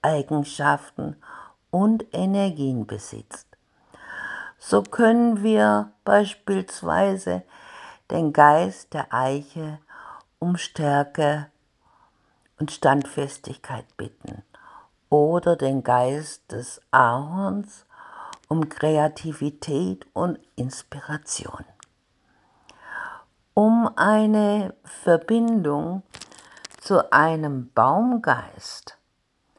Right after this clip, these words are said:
herzustellen, ist es wichtig, sich bewusst auf die Natur einzulassen. Geht hinaus in den Wald oder in den Park,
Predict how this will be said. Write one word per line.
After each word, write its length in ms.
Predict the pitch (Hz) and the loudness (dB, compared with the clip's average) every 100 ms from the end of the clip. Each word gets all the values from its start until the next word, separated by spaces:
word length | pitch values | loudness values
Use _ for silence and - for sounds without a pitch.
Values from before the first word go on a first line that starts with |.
| _ | _
herzustellen, 1160 | - 127 104 - 101 - - 156 151 165 196 226 _ - - - _ - | -2 0 0 -2 -6 -6 -4 -2 0 -2 -4 -8 _ -20 -20 -20 _ -2
ist 300 | 196 - - | -2 -2 -4
es 280 | 127 131 - | -4 -4 -2
wichtig, 800 | 175 233 233 - 160 165 - _ - - _ | 0 0 -2 -6 -6 -6 -10 _ -20 -20 _
sich 540 | - 165 254 254 - - | -10 -2 -2 -2 -8 -4
bewusst 680 | 226 - 185 208 208 - - | -4 -2 0 0 -2 -16 -4
auf 260 | - 170 185 | 2 2 0
die 200 | - 185 | -4 -2
Natur 800 | 175 170 170 - 151 165 - - | -2 -4 -8 -12 -6 -4 -4 -6
einzulassen. 920 | - 160 135 - 131 104 98 - - _ _ _ _ _ _ _ - - - - - - _ _ - | -10 -8 -10 -12 -12 -12 -14 -16 -20 _ _ _ _ _ _ _ -20 -20 -20 -20 -20 -20 _ _ -2
Geht 340 | 220 226 233 | 2 2 0
hinaus 720 | - 254 240 208 190 151 147 | 0 2 6 8 6 4 -2
in 240 | - 156 180 | -10 -8 -2
den 280 | 185 170 127 | -2 -2 -2
Wald 460 | 120 113 120 - _ _ _ _ _ _ | -2 -2 -6 -14 _ _ _ _ _ _
oder 580 | 156 160 156 170 151 143 | 0 2 2 0 0 -8
in 140 | - 156 | -8 -6
den 240 | 160 151 | -6 -8
Park, 480 | 139 123 117 - | -8 -8 -8 -12